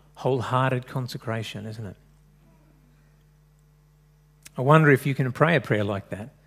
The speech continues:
at the end of two thousand and twenty-three, as we move along into a new year, knowing that the tomorrows of our life belong to the Lord. Amen? We don't own them. We don't control them.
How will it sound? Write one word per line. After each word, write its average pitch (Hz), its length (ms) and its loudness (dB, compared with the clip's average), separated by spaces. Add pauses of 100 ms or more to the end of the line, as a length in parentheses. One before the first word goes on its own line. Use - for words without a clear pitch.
(1000)
at 135 100 -8
the 127 120 -4
end 123 180 -2
of 110 120 -8
two 120 140 -8
thousand 117 400 -4
and 113 100 -10
twenty-three, - 640 -12 (540)
as 120 120 -8
we 123 120 0
move 135 340 4
along 135 320 4
into 123 280 -2
a 123 60 -2
new 131 360 -2 (260)
year, 135 260 4
knowing 135 420 4
that 139 120 2
the 123 80 -2
tomorrows 156 800 6
of 139 120 4
our 147 280 6
life 127 600 2 (840)
belong 123 340 0
to 120 80 -8
the 117 100 -4
Lord. 110 300 -2
Amen? 104 360 -6 (1300)
We 131 180 -4
don't 143 400 0 (140)
own 123 240 -4
them. 95 220 -10 (680)
We 123 80 -6
don't 123 300 -4
control 117 480 -6
them. 139 300 -4